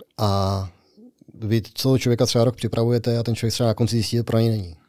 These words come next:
Jo, že on nechce nikde, eh, bejt na tom stanovišti třeba tři hodiny, čtyři hodiny, aby na něj pršelo, že jo, aby mu třeba byla zima, nebo aby pořád někam koukal a předával ty informace. A další takový,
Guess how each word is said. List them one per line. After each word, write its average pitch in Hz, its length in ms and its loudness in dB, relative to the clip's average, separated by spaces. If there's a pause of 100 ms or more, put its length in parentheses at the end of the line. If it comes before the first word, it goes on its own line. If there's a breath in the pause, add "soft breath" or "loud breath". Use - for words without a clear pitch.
(640 soft breath)
Jo, 92 280 -10
že 127 100 -4
on 147 100 2
nechce 139 260 2
nikde, 123 240 4 (220)
eh, - 520 -18 (560)
bejt 107 460 -2
na 107 100 -2
tom 104 140 -4
stanovišti 101 500 -4
třeba 95 520 -6
tři - 180 -4
hodiny, 98 420 0
čtyři - 260 -6
hodiny, 98 500 -4 (520 loud breath)
aby 98 180 0
na 101 60 2
něj 104 120 4
pršelo, 104 460 -2
že 98 100 -2
jo, 98 100 0
aby 95 300 -4
mu 98 200 -6
třeba 98 240 -4
byla 95 180 -2
zima, 92 300 -4
nebo 90 240 -6 (520 loud breath)
aby 98 160 -6
pořád 98 280 2
někam 101 260 0
koukal 101 480 -4
a 98 60 -6
předával 98 400 -2
ty 101 100 -6
informace. 95 640 -8 (800 loud breath)
A 92 440 -8
další 107 280 -2
takový, 127 560 2